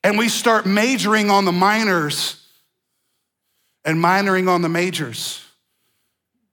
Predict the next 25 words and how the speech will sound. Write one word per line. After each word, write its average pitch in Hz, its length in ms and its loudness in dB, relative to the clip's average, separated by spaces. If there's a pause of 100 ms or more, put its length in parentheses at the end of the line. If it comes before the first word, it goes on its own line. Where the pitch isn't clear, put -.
(280)
And, 185 160 -4
and 180 120 -6
can 254 100 2
I 294 40 0
just 285 140 -8
be 220 80 -4
honest 190 280 0
with 208 80 -8
you? 214 200 -6 (1400)
This 220 220 -2
is 226 160 -2
one 196 160 0
of 185 80 -2
the 170 80 -2
ways 165 420 -2
I 151 140 0
think 156 320 -4
Satan 156 500 -6
warms 151 320 -4
us. - 500 -8 (2250)
He 208 120 -4
gets 226 260 -4
you 208 140 -2
so 196 280 -2
distracted 180 760 -4